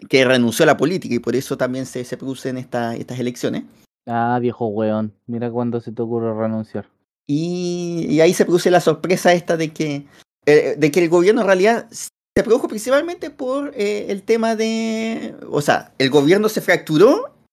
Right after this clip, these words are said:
Speaker 1: producto del tema de inmigración y por eso se fue a esta elec-, a estas elecciones y finalmente ganó el P V B, que ha estado fuera del gobierno en todo momento, pero que, que ahora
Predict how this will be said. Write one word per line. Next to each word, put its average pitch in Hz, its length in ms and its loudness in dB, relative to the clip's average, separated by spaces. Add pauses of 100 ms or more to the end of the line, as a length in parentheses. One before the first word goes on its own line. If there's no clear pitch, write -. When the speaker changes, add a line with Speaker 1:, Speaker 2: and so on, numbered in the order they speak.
Speaker 1:
producto 220 380 2
del 247 100 -2
tema 247 140 -2
de 240 80 -4
inmigración 233 440 -6
y 226 40 -10
por 196 180 -8
eso 214 420 -6
se - 140 -12
fue 185 140 -6
a - 20 -4
esta 190 120 -4
elec-, 190 300 -6
a - 40 -2
estas 190 180 -4
elecciones 240 440 -6 (380)
y 180 80 -4
finalmente 190 540 2
ganó 180 380 4
el 175 80 0
P 170 120 2
V 170 180 8
B, 180 300 4 (400)
que 123 240 4
ha - 160 0
estado 147 320 4
fuera 156 300 4
del 147 100 6
gobierno 131 360 2
en 117 80 -6
todo 160 160 2
momento, 185 380 -2
pero 127 220 -2
que, - 140 -12
que - 200 -4
ahora 143 460 2